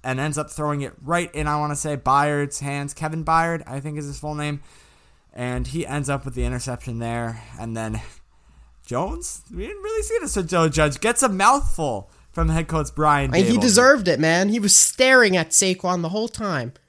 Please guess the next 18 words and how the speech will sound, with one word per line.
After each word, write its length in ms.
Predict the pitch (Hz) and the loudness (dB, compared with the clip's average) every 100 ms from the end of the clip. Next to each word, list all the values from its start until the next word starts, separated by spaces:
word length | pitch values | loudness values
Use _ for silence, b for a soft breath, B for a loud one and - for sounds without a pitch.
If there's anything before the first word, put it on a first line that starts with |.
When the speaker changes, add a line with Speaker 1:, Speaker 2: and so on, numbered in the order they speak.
| _ _ | _ _
Speaker 2:
He 80 | 208 | -4
was 160 | 220 | -2
just 240 | 233 226 - | 2 6 6
staring 520 | 185 226 180 131 131 - _ _ | 6 4 4 2 -4 -12 _ _
like 200 | - 170 | -6 -2
this. 440 | 175 196 139 - - _ | 2 2 0 -4 -8 _
Like, 180 | 160 170 | -6 -2
like 280 | 185 202 - - | 0 0 -4 0
anybody 680 | 220 277 277 196 240 226 226 | 2 4 2 0 0 0 -2
with 180 | 208 208 | -2 -2
a 60 | |
brain 420 | 160 185 208 185 | -4 -2 0 0
could 180 | 156 160 | -2 -4
see 160 | - 175 | -4 -2
where 140 | 160 | -2
he 140 | 165 151 | -2 -4
was 140 | 131 | -6
going. 380 | 143 147 127 | -6 -4 -6